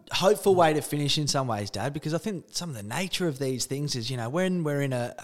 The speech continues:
a really dark place, it can be quite hard to, you know, even think about, "Well, what can I do to kinda, you know, get out of this situation?" But I think if we really have a sense of that recipe, if we can kinda go, "All right, well,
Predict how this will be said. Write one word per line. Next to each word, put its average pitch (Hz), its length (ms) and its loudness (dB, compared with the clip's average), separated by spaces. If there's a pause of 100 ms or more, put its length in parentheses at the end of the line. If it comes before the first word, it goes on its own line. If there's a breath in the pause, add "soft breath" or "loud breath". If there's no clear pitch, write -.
a 127 40 -12
really 156 320 2
dark 127 480 2
place, 147 540 0 (560 soft breath)
it - 120 -16
can 135 100 -10
be 156 80 -8
quite 202 320 0
hard 143 420 4
to, 127 400 2
you 131 80 -12
know, 120 160 -10
even 143 320 -10 (520)
think 220 340 -2
about, 170 260 6
"Well, 131 120 4
what 202 200 4
can 160 100 0
I 110 120 0
do 170 320 6
to 120 180 4
kinda, 143 340 0
you 135 120 -4
know, 127 180 -4 (220)
get 170 140 -2
out 151 220 4
of 143 80 -2
this 131 160 -2
situation?" 147 760 0
But 135 220 2 (360 loud breath)
I - 40 -20
think 208 140 -2
if 185 80 2
we 180 60 8
really 190 240 4
have 151 160 4
a 117 40 2
sense 156 380 2
of 120 100 -2
that 117 220 2
recipe, 160 480 2
if 147 60 2
we 139 80 -2
can 143 120 -4
kinda 147 260 0
go, 139 120 2
"All 131 200 2
right, 120 260 2
well, 123 260 -2